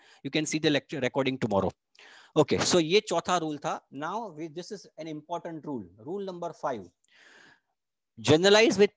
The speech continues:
plurals or uncountable nouns with no article। इसका मतलब क्या हुआ? Can anyone explain me? Generalize with plurals or uncountable noun with no articles।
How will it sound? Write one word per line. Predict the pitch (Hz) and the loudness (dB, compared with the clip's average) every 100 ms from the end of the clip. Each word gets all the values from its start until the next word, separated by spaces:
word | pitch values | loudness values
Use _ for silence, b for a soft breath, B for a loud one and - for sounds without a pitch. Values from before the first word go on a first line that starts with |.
| 170 | 4
plurals | 175 180 202 196 | 6 10 8 6
or | 190 - - 160 | 2 0 0 2
uncountable | 190 - 175 170 165 170 170 160 | 0 0 2 2 2 4 4 4
nouns | 156 165 127 | 2 0 -2
with | 147 160 117 107 127 | -2 -2 -6 -4 0
no | 175 170 127 | 4 6 4
article। | - 113 98 - - _ _ _ _ _ _ _ _ _ _ _ _ _ _ _ _ _ _ _ | 2 -4 -4 -6 -10 _ _ _ _ _ _ _ _ _ _ _ _ _ _ _ _ _ _ _
इसका | 147 - 202 | -4 2 2
मतलब | 180 185 - | 2 -2 -2
क्या | 165 | -2
हुआ? | 131 107 - | -2 -6 -8
Can | 165 160 | -8 -6
anyone | 165 165 135 | -6 -8 -8
explain | - 147 151 | -8 -8 -6
me? | 151 120 | -6 -6
Generalize | 131 156 170 170 | -2 0 0 0
with | 165 - - | -4 -6 0
plurals | 156 160 131 170 - - _ _ _ _ _ _ _ _ - | 4 4 4 0 -8 -14 _ _ _ _ _ _ _ _ 0
or | 139 170 190 - _ - | 6 6 6 0 _ -2
uncountable | 147 175 208 185 170 156 151 131 117 | 0 2 2 2 2 2 2 4 2
noun | 107 110 | 2 0
with | 240 - 143 160 143 | -4 -2 -2 0 0
no | 156 139 | 4 4
articles। | 113 110 95 - | 2 -4 -8 -8